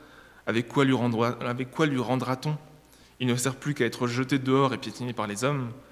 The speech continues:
Et enfin, Galates cinq, verset treize, « Frères et sœurs, c'est à la liberté que vous avez été appelés. Seulement ne faites pas de cette liberté un prétexte pour suivre les désirs de votre nature propre. Au contraire, soyez par amour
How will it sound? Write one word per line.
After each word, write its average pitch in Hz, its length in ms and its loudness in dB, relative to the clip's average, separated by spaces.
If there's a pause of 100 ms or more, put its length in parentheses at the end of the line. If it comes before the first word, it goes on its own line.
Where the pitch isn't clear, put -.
(460)
Et - 80 -2
enfin, 123 280 -2
Galates 120 300 2
cinq, 131 260 -2
verset 117 260 -6
treize, « 127 540 0
Frères 127 320 0
et 139 60 4
sœurs, 147 400 4
c'est - 200 -2
à 113 40 0
la 117 100 2
liberté 131 480 -2
que 143 60 -6
vous 123 140 -4
avez 110 100 -2
été 107 240 -8
appelés. 139 340 -4 (540)
Seulement 131 240 -2
ne 143 80 2
faites 135 160 -4
pas 151 140 2
de 127 80 -2
cette 123 280 -2
liberté 131 320 -2
un 131 120 2
prétexte 135 420 -6
pour 127 140 -6
suivre 123 400 -2
les 107 60 -2
désirs 123 380 0
de 120 60 0
votre 107 320 -4
nature 110 460 -6
propre. - 420 -8 (420)
Au 135 60 2
contraire, 147 480 0
soyez 123 240 -2
par 117 220 0
amour 127 420 -2